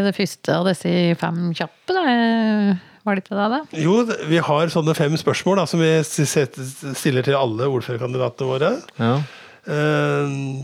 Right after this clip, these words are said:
Speaker 2: så det første var: for eller mot kommunesammenslåinger og regionreform? Er det et, eh, veldig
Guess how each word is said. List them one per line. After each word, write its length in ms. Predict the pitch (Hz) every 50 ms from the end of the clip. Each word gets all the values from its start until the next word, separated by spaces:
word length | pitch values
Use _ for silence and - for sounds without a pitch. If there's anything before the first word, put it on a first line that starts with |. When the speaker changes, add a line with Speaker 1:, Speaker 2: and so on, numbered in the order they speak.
| 135 135 -
Speaker 2:
så 160 | - 147 151
det 80 | - 185
første 240 | 147 - - 190
var: 320 | 170 131 120 170 233 269 -
for 240 | - - 160 156 175
eller 300 | 170 170 165 175 185 170
mot 160 | 151 151 160 - -
kommunesammenslåinger 960 | 185 175 160 131 123 110 - 127 120 131 135 - - 147 139 147 156 165 170
og 140 | 175 170 160
regionreform? 640 | 143 120 117 117 131 143 - 180 180 170 151 135 123 120 135 - - 143
Er 120 | 147 139 143
det 100 | 147 151
et, 220 | - - 156 151
eh, 80 | 143 131 113 101 110 113 -
veldig 320 | 143 120 110 104 107 120